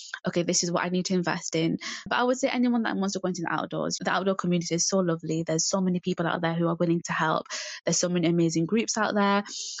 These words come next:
There's so many amazing work that people are doing to encourage people into the outdoors. People are on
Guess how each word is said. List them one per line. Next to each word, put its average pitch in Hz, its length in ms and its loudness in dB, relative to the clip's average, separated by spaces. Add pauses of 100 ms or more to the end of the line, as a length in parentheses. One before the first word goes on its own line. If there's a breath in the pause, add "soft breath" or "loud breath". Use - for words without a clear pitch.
(120)
There's 175 180 -2
so 180 100 0
many 175 560 4
amazing 170 640 2 (320)
work 185 200 0
that - 120 -4
people 202 280 0
are 180 60 4
doing 202 400 2
to - 120 -10
encourage 202 280 0
people 190 240 -2
into 190 180 0
the 185 100 0
outdoors. 180 580 2 (560 loud breath)
People 180 220 0
are - 80 -4
on 160 180 0